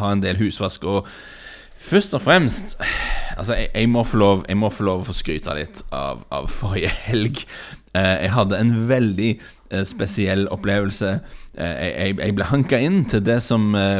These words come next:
på en måte er B T Sports, eh, sin versjon av, eh, av det man kalte Fotball Extra på T V to, eller Soccer Saturday på Sky Sports. Altså et sånt T V-program der, eh,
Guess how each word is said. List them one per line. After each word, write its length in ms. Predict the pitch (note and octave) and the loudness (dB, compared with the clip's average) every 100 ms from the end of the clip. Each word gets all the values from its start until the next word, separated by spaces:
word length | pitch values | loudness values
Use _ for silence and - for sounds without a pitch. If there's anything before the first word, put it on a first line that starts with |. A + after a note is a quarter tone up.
| G#2+ | 2
på 80 | |
en 60 | A2+ | 2
måte 240 | F#2+ F#2+ D#2+ | 2 0 -2
er 220 | G2 G2 | 0 0
B 140 | A2 A2 | 0 -2
T 160 | G#2+ G2 | -2 -4
Sports, 640 | - G#2+ A2+ A2 - - | 0 2 2 0 -8 -8
eh, 220 | - G2+ G2 | -2 -2 0
sin 220 | G2+ G2 | -2 0
versjon 540 | F#2+ F#2 A2 G2+ G2+ G2 | 0 -2 0 2 2 0
av, 320 | F2 F2+ F2 F2 | -2 -4 -2 -2
eh, 220 | F2+ - - - - | -2 -6 -18 -14 -4
av 140 | F#2+ | -2
det 80 | F#2+ | 0
man 160 | G2+ - | 0 0
kalte 240 | F#2 G2+ | -4 -4
Fotball 480 | - A2+ - G2 G2+ | -6 -6 -2 -2 -2
Extra 340 | - - - - | -4 -6 0 0
på 140 | G2 | 0
T 80 | G2 | 0
V 80 | G2 | 0
to, 140 | A#2 E3+ | 2 2
eller 180 | A2 F#2 | 2 2
Soccer 320 | A#2+ A2 G#2+ | 0 0 0
Saturday 480 | - A2+ C3+ B2+ G2 | 2 0 2 2 2
på 160 | G2+ F#2+ | 0 -4
Sky 220 | G#2 G2+ | 0 0
Sports. 460 | - C3 F#3 - - - - - | 2 0 0 -6 -10 -14 -16 -6
Altså 300 | - B2 A#2+ | 0 2 2
et 80 | B2 | 0
sånt 160 | A#2 | 2
T 100 | A#2+ | 2
V-program 460 | G#2+ A2 G#2+ G#2+ G2 | 2 2 0 2 2
der, 320 | F#2 F#2 F2+ | 0 0 0
eh, 340 | F#2 F#2 - | -2 -4 -6